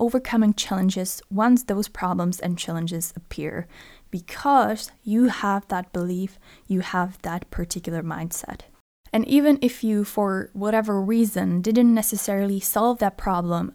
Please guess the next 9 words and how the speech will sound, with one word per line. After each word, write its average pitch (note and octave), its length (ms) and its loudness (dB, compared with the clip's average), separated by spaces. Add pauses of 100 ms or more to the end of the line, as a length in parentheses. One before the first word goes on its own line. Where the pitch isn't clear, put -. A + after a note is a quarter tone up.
as A#3 160 0
successfully - 880 -2
as F3 160 -4
you F#3 120 0
hoped F#3 520 -4
or F3+ 360 -4
as F3+ 160 -4
you F3+ 100 -2
wanted, F3 560 -2